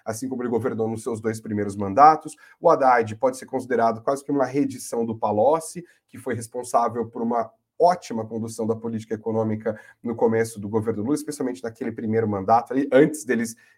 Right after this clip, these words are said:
de fato, começarem a era dos pacs e virar aquela gastança que desemboca nos governos Dilma, a gente sabe onde que a gente foi parar ali.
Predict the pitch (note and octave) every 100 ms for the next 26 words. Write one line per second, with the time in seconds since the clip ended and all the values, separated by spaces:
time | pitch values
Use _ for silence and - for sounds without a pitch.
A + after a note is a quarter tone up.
0 | - G#2+ C3 A2+ - A#2 A2+ A#2+ A2 A2
1 | G#2+ G#2+ - A#2+ A#2+ - G#2+ G2+ A2 G2+
2 | A2+ A2+ A2+ A2 G2+ G#2+ - A#2+ B2 A#2+
3 | - _ _ A#3 F#3+ - - _ _ G#2
4 | A#2 A2+ A#2 - A2 A2 G#2+ A2+ G#2 G2
5 | B2 B2 G#2+ A2+ A2 A#2 A2 A2 G#2+ A2
6 | G#2 - A2 G#2+ G#2 F#2+ F#2+ A2 F3+